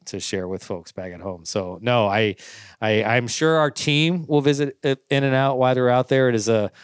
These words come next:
almost a mandatory thing that I started years ago on the show, that at some point, if you're in the vicinity, but no, they,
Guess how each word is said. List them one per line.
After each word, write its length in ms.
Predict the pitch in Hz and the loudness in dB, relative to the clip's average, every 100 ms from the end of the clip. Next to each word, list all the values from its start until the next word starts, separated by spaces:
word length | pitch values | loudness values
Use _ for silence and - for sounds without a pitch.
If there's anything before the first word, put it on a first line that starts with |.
| - - | -14 -4
almost 300 | 120 120 - | -2 0 -2
a 20 | |
mandatory 720 | 104 110 113 120 - 127 120 | -2 0 0 0 -2 0 0
thing 280 | - 120 117 | 0 -4 -2
that 120 | 113 | -2
I 60 | 107 | -2
started 400 | - 117 113 104 | 0 0 0 -4
years 240 | 110 104 | -4 -4
ago 360 | 104 104 110 101 _ _ - - | -2 0 0 -2 _ _ -20 -6
on 120 | 101 | -4
the 80 | 101 | -2
show, 280 | - 110 101 | 0 0 0
that 160 | 98 98 | -2 -4
at 120 | 98 | -6
some 200 | - 110 | -4 -4
point, 280 | - 113 101 | -2 -2 -2
if 180 | 95 104 | -6 -6
you're 160 | 98 | -6
in 220 | 98 98 90 | -6 -10 -16
the 100 | 98 | -10
vicinity, 580 | 98 - 104 98 90 87 | -8 -6 -6 -6 -10 -6
but 180 | 113 120 | -2 0
no, 180 | 170 160 | 2 4
they, 200 | 160 | 2